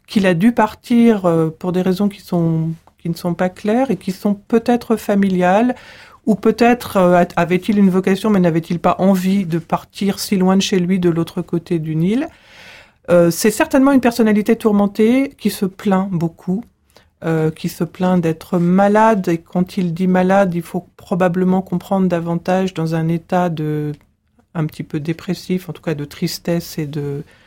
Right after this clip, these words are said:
de, de langueur. C'est quelqu'un qui est facilement autoritaire et même imp-, impérieux et même, euh, par-, parfois, euh, très amer vis-à-vis de ses correspondants quand les choses n'arrivent pas assez vite ou quand les choses ne vont pas comme il veut.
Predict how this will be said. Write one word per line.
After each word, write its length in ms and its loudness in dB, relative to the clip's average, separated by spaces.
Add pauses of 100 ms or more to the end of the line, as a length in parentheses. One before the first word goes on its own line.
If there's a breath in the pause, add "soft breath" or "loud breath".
(300 soft breath)
de, 600 -4
de 140 -2
langueur. 600 2 (500 loud breath)
C'est 200 -6
quelqu'un 520 0
qui 440 -4
est 100 4
facilement 720 -2
autoritaire 840 -2
et 100 0
même 400 0
imp-, 160 -2 (180)
impérieux 640 4
et 60 4
même, 400 2
euh, 140 0
par-, 400 -8
parfois, 640 -4
euh, 260 -8
très 320 -4
amer 540 2
vis-à-vis 380 -2
de 40 -18
ses 140 -8
correspondants 640 -2
quand 140 -4
les 100 -4
choses 240 -8
n'arrivent 300 -8
pas 100 -4
assez 240 -4
vite 460 -4
ou 20 -20
quand 200 -10
les 120 -4
choses 260 -8
ne 80 -6
vont 160 -8
pas 140 -6
comme 180 -8
il 120 -2
veut. 260 0